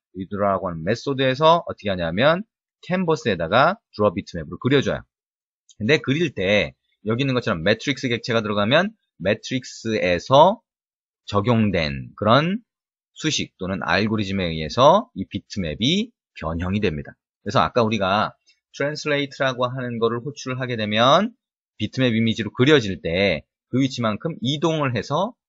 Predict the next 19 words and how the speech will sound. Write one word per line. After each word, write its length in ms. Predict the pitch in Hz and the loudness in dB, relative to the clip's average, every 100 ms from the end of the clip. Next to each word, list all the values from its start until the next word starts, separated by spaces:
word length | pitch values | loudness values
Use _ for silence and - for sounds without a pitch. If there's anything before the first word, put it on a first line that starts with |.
| _ | _
그리게 280 | - 82 90 | -16 -8 -6
되는 220 | 78 69 | -6 -8
거죠. 220 | 57 - _ _ _ _ _ _ _ _ _ | -12 -20 _ _ _ _ _ _ _ _ _
자, 60 | |
나머지는 720 | 98 120 202 151 135 156 98 82 | 2 4 4 4 4 4 2 -2
중앙에, 720 | - 127 151 151 156 151 143 | -2 4 6 6 4 0 -2
중앙이 400 | - 123 143 156 | -2 2 4 2
되는 320 | 117 98 98 123 | -2 -2 -4 -4
중심점을 580 | 117 127 151 139 135 | -4 -6 -6 -4 -4
잡아주는 680 | 123 110 117 110 110 113 113 | -2 2 2 2 -2 -2 -4
그런 380 | 107 101 104 104 - | -2 0 0 -4 -6
과정이에요. 680 | 82 101 95 82 82 110 - | -6 -6 -8 -6 -4 -4 -4
트랜슬레이트 520 | - 107 101 92 - 76 | -8 -10 -8 -10 -10 -10
요 80 | 80 | -8
앞에 300 | 73 - 85 | -8 -8 -12
뒤에는. 720 | - 78 80 80 80 147 220 - _ - | -10 -10 -8 -8 -6 -4 -4 -8 _ -10
어쨌든 420 | 104 147 117 80 _ _ | -4 -2 -4 -8 _ _
중요한 440 | - 127 180 175 113 | -4 0 4 4 4
거는 340 | 87 127 | 0 0